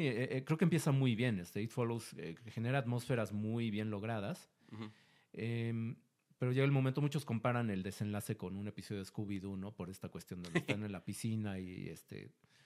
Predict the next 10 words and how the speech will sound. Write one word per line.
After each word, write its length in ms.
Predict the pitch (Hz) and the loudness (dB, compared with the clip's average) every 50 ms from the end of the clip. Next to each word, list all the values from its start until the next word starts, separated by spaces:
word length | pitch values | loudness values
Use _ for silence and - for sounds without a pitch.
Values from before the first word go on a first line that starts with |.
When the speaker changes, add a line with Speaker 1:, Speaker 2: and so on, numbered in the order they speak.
| _ _ _ _ _ _ | _ _ _ _ _ _
Speaker 1:
aventándole 920 | - - 87 95 98 92 113 107 110 110 110 104 98 92 90 87 90 87 - | -8 -6 -6 -6 -4 -2 -2 -2 0 -2 -2 -2 -4 -4 -6 -6 -8 -8 -8
cazuelas 580 | - 101 - - 120 110 107 107 101 - - | -8 -8 -6 -4 -2 -2 -2 -2 -4 -4 -6
al, 420 | 101 98 - 50 50 - 123 - - - - - - - | -8 -8 -8 -8 -10 -10 -10 -12 -12 -14 -16 -10 -4 0
al 220 | - - 107 113 120 | 0 2 4 4 6
ente 320 | 123 131 135 - - 120 | 6 6 4 4 2 -2
este 220 | 117 - - 113 - | -2 -2 -4 -6 -6
que 80 | 101 | -6
los 160 | 95 - - | -8 -4 0
está 480 | - 170 - - 117 117 117 113 107 - - _ _ _ _ - - - _ - | 0 0 2 2 2 2 0 0 -4 -8 -14 _ _ _ _ -20 -20 -20 _ -8
persiguiendo, 600 | - - - - 123 127 143 147 135 135 160 | -8 -6 -2 0 4 6 8 8 8 8 6